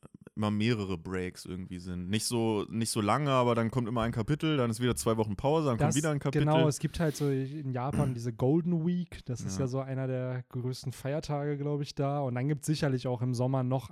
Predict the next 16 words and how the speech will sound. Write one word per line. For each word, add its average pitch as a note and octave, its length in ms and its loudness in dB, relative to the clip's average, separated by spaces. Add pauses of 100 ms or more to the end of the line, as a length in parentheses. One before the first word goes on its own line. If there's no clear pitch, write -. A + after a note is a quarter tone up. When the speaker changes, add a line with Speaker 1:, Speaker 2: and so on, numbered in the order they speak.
Speaker 2:
einiges. D#3 500 0 (420)
Und D3 220 -6
oft D#3 300 2
ist D3+ 160 0
es C3+ 140 -6
dann C#3+ 180 0
leider C#3 300 2
so, C#3 200 0
dass C3 220 -2
mal C3 420 -4 (280)
ein B2+ 120 -2
Kapitel D3+ 320 0
kommt, F#3 420 2
eine C3 80 -2
Pause F3+ 380 2
ist - 220 -6